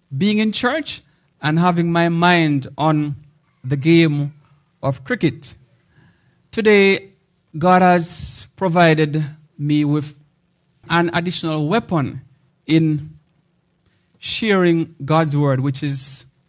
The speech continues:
a ministry called Upward Way Podcast. What is Upward Way Podcast? It's simple. It's a weekly interview-styled audio production aired on Adventist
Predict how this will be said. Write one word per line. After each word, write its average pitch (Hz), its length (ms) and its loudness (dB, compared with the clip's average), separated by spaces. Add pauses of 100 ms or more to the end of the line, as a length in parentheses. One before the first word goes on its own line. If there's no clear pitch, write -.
(500)
a 127 80 -6
ministry 196 460 -2
called 151 500 -2 (400)
Upward 160 480 -2
Way 131 320 -2 (200)
Podcast. 143 680 -6 (1600)
What 254 240 0
is 254 320 -2 (240)
Upward 175 380 -2
Way 139 240 0
Podcast? 139 600 -4
It's 196 140 -10
simple. 247 340 -4 (720)
It's - 200 -6
a 190 80 0
weekly 214 600 -2 (180)
interview-styled 151 1120 0 (200)
audio 156 360 0
production 165 680 -6 (200)
aired 156 260 -2
on 147 240 -2
Adventist 143 760 -4